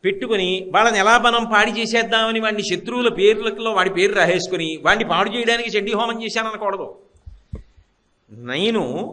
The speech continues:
మంచి పనులు చేసేటప్పుడు చెడు సంకల్పములు రాకుండా నన్ను కాపాడు.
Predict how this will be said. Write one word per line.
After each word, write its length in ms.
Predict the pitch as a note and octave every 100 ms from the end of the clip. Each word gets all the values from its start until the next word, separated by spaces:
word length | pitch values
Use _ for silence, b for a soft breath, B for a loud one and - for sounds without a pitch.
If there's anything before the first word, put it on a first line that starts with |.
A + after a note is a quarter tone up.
| - A#2
మంచి 520 | B2+ G3+ D#4+ - F4+
పనులు 300 | F4+ D4+ C4+
చేసేటప్పుడు 720 | C4+ B3+ G3+ - G3+ A3 C#4
చెడు 260 | - D#4+
సంకల్పములు 640 | E4 E4 C#4+ C4+ B3 A3+ G#3
రాకుండా 480 | F#3 F3+ F#3+ E3 A3+
నన్ను 240 | G#3+ E3
కాపాడు. 480 | D3 C3+ D3+ A#2+